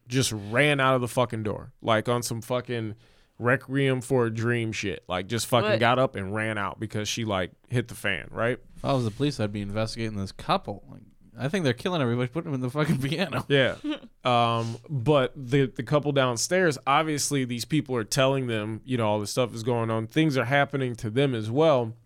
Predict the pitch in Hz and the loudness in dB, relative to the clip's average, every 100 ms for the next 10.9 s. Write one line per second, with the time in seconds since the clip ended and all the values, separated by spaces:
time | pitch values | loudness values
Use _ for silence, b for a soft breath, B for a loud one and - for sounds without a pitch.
0 | - 101 - - _ _ - - 120 120 | -14 -14 -16 -20 _ _ -18 -4 0 0
1 | 120 120 117 113 110 104 b b b b | 2 4 4 2 -2 -6 b b b b
2 | b b 123 110 208 208 175 165 170 - | b b -6 2 4 4 4 4 4 2
3 | - 135 131 120 - _ _ - 131 123 | -4 0 2 0 -6 _ _ -6 0 2
4 | 117 110 - 127 156 160 143 131 131 143 | 2 0 -2 0 2 2 0 0 0 -2
5 | 135 127 123 127 127 117 104 127 131 120 | -2 -2 -2 -2 0 -2 2 2 2 0
6 | - - 110 110 110 107 107 - 113 107 | -4 -2 -2 -2 0 0 -2 -6 -8 -4
7 | 104 - 107 - 107 107 107 107 95 - | -2 -4 -8 -8 -6 -4 -6 -8 -8 -10
8 | 117 107 98 117 113 - 110 113 110 104 | -4 -2 -2 -6 -8 -6 -2 0 0 -2
9 | 101 98 143 131 104 - 110 101 - 143 | -4 -2 4 4 2 -2 -2 -2 0 2
10 | 160 156 139 120 127 - 127 127 120 | 4 4 4 2 0 -2 0 0 0